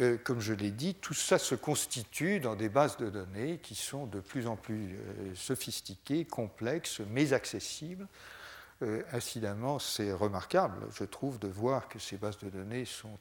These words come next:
en circulation totalement libre, gratuite, tout le monde peut y avoir accès.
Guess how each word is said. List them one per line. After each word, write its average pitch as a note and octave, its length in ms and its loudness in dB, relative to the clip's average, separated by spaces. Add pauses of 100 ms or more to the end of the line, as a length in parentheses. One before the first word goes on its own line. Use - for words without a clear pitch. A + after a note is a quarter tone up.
en F#2+ 340 -8
circulation G#2+ 680 -8
totalement G2 480 -6
libre, C3 240 -6
gratuite, - 560 -6 (100)
tout - 80 -4
le C3 80 -2
monde C3 160 -6
peut A2+ 100 -6
y G#2 80 -6
avoir G2 240 -4
accès. - 380 -12